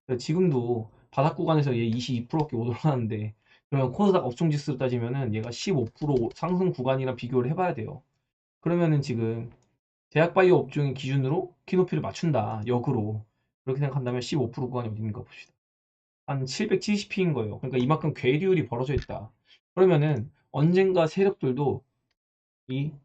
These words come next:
제약바이오 업종과 코스닥 지수 간에, 반도체 지수와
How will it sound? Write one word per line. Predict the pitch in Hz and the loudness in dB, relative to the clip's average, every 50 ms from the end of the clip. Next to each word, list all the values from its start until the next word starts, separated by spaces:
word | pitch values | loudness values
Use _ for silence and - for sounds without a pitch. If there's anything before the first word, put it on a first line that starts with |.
| _ _ | _ _
제약바이오 | _ - 131 131 131 - 131 127 120 | _ -2 -2 -2 -2 -2 -2 -2 -2
업종과 | 110 - - 117 110 101 110 110 - - _ _ _ _ _ _ _ _ _ _ _ _ _ _ _ _ _ _ _ _ _ _ | -4 -6 -6 -6 -4 -4 -6 -8 -12 -16 _ _ _ _ _ _ _ _ _ _ _ _ _ _ _ _ _ _ _ _ _ _
코스닥 | - 170 156 - 127 | -4 -4 -4 -4 -6
지수 | - - 110 - - | -6 -10 -10 -8 -8
간에, | 110 104 101 98 113 - _ _ _ | -8 -8 -8 -8 -12 -16 _ _ _
반도체 | - 131 123 135 139 139 165 156 - - 151 | -8 -6 -4 -4 -2 -2 -4 -4 -4 -6 -6
지수와 | 131 - 113 110 - - 110 104 104 170 | -6 -6 -8 -8 -6 -6 -6 -6 -6 -8